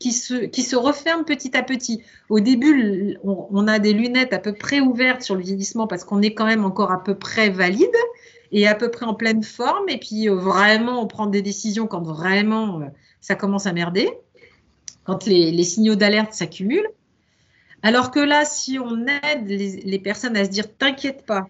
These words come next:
quoi qu'il arrive, on a des solutions positives », je suis convaincue que c'est comme ça qu'on arrivera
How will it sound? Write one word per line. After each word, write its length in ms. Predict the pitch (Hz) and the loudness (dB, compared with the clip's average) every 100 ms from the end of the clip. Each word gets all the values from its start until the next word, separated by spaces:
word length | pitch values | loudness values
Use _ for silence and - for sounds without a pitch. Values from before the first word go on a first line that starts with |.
| _ | _
quoi 140 | - 254 | -4 -4
qu'il 260 | - 262 | -2 0
arrive, 480 | 233 226 233 202 151 - _ _ _ _ | 2 2 0 -4 -6 -12 _ _ _ _
on 140 | 196 | 2
a 80 | 202 | 2
des 100 | 190 | 2
solutions 360 | 190 196 185 190 | -2 -4 -4 -6
positives », 480 | 190 170 - 320 349 - _ _ _ _ _ _ _ _ _ | -6 -8 -6 -8 -8 -16 _ _ _ _ _ _ _ _ _
je 180 | - 208 | -2 -2
suis 320 | 202 - 220 | -2 -4 -6
convaincue 420 | - 285 262 311 | 0 0 2 0
que 60 | 311 | 0
c'est 200 | 247 240 | -2 0
comme 200 | 320 294 | 2 2
ça 240 | - 269 | 0 -2
qu'on 200 | 269 226 | -2 -4
arrivera 520 | 190 190 190 214 240 | -4 -4 -2 -2 -2